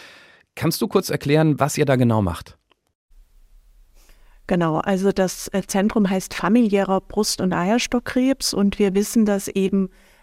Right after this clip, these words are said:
Speaker 2: äh, ein bestimmter Prozentsatz von Brust- und Eierstockkrebserkrankungen aufgrund von genetischen Veränderungen entsteht.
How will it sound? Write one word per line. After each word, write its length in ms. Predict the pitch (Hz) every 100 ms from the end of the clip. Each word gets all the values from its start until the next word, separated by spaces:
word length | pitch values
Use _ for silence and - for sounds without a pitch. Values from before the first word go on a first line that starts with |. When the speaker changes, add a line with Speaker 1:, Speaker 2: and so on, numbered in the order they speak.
| -
Speaker 2:
äh, 260 | 202 185 185
ein 480 | - 185 185 180 180
bestimmter 400 | 185 - 247 247
Prozentsatz 800 | 226 196 - 185 233 240 214 -
von 240 | - 226
Brust- 360 | 226 220 240 -
und 120 | 202
Eierstockkrebserkrankungen 1400 | - 190 226 - 220 - 214 - 196 - 196 202 - 208 -
aufgrund 640 | 185 - - 196 220 233
von 420 | - 190 196 202 - - -
genetischen 880 | 202 190 208 - 208 - 202 202 -
Veränderungen 1000 | 175 196 - 180 196 175 175 175 165 165 -
entsteht. 800 | 170 165 - - 151 151 -